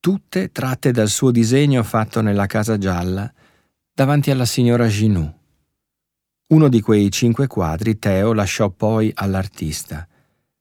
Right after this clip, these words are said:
Forse ancor più per questo motivo, poiché calcolo e tornaconto sono sempre ben presenti in lui, Gauguin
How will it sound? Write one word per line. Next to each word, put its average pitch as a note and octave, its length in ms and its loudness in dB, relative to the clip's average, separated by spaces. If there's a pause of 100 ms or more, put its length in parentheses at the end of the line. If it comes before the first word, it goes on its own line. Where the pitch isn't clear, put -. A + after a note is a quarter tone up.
(380)
Forse C#3+ 580 0 (420)
ancor C#3+ 460 2
più C3+ 380 4
per G2 180 -2
questo G#2+ 340 -2
motivo, G2 640 -2 (400)
poiché A2+ 340 2
calcolo B2 560 2
e G2+ 100 2
tornaconto G2+ 1040 0
sono G2+ 320 -2
sempre A2 640 0
ben G2+ 300 0
presenti G2 640 0
in F2+ 120 2
lui, F2 340 -2 (680)
Gauguin E3+ 580 2